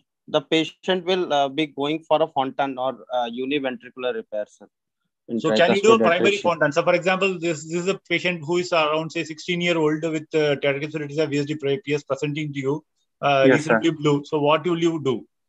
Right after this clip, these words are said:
Speaker 2: Will you do a Glenn or will you straightforward do a primary Fontan?
Speaker 1: Sir, we'll go for a staged procedure, sir,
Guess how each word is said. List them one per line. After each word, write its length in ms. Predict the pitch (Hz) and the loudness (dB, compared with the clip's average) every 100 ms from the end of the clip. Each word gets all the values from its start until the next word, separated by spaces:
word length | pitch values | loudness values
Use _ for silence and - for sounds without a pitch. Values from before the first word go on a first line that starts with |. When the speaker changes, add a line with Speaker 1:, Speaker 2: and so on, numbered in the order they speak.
| _ - | _ -6
Speaker 2:
Will 80 | |
you 100 | 143 | -2
do 140 | 151 170 | 2 2
a 80 | 156 | 2
Glenn 320 | 147 180 190 | 2 0 0
or 100 | 180 | -2
will 120 | 160 | -2
you 240 | 156 151 139 | -4 -6 -4
straightforward 540 | 156 156 160 156 156 | -2 0 2 2 0
do 160 | 147 151 | 0 -2
a 120 | 156 | -2
primary 360 | 143 139 139 | -2 -2 -2
Fontan? 440 | 143 123 110 101 87 _ _ _ _ _ - | -4 -6 -6 -10 -10 _ _ _ _ _ 0
Speaker 1:
Sir, 180 | 160 160 | 4 6
we'll 180 | 165 | 6
go 180 | 151 170 | 6 4
for 200 | 175 175 | 6 2
a 80 | 170 | 2
staged 460 | 170 160 156 156 _ | 0 0 0 -2 _
procedure, 460 | 139 127 117 110 | -6 -4 -6 -6
sir, 200 | 104 107 | -6 -8